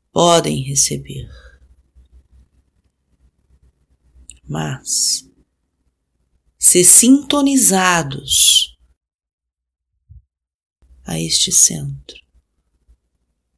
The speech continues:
compreenderão que esta fonte, esta presença, esta inteligência viva, manifesta,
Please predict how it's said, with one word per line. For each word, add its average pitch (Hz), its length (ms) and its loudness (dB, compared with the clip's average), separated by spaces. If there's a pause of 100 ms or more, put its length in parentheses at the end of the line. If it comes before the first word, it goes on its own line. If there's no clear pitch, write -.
(1700)
compreenderão 185 1400 -2 (1700)
que - 160 -12
esta 143 320 -4
fonte, - 920 -10 (1000)
esta 143 240 -4
presença, 139 1000 -4 (840)
esta 165 360 -2
inteligência 151 920 -6
viva, 143 840 -10 (560)
manifesta, 151 1300 -4